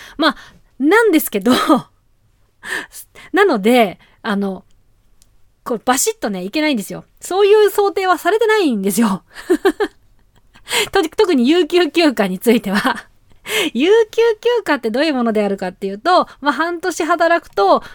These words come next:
あのね、有-、休暇を取れるという権利がもらえるというようなものですよね。で、正社員、パートタイム労働者などの区別関係なく、以下の要件を満たしたすべての労働者に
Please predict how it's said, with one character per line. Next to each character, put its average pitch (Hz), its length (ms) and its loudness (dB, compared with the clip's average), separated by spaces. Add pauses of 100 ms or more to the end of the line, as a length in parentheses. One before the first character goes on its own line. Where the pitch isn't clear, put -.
(120)
あ 208 160 -4
の 202 180 -4
ね、 294 260 0
有-、 226 200 -4
休 240 220 0
暇 220 200 0
を 220 60 0
取 233 160 0
れ 294 60 6
る 240 120 0
と 185 120 -10
い 175 80 -8
う 175 100 -10
権 214 220 -2
利 180 80 -6
が 170 100 -8
も 180 140 -4
ら 185 120 -2
え 190 60 0
る 196 80 -2
と 160 220 -6 (220)
い 208 80 2
う 196 80 4
よ 196 120 4
う 175 40 -2
な 160 200 -4 (160)
も 208 120 2
の 208 80 4
で 165 100 -2
す - 100 -14
よ 170 100 -8
ね。 330 260 2 (460)
で、 302 320 2 (100)
正 220 200 0
社 233 100 -4
員、 208 140 -2
パ 233 120 0
ー 240 40 -2
ト 247 100 -2
タ 269 100 0
イ 262 60 0
ム 262 100 2
労 269 120 4
働 302 140 2
者 285 160 0
な 277 200 0
ど 294 100 0
の 254 120 -2
区 359 140 0
別 320 220 -4
関 427 220 0
係 453 160 0
な 427 120 2
く、 - 200 -4
以 302 80 0
下 - 160 -4
の 220 100 -4
要 233 180 0
件 240 180 -4
を 220 40 -2
満 226 100 -4
た 262 80 0
し - 40 -8
た 240 80 -4
す - 160 -2
べ 403 100 -2
て 262 80 0
の 226 100 -2
労 233 160 0
働 240 180 -2
者 220 80 -8
に 196 180 -8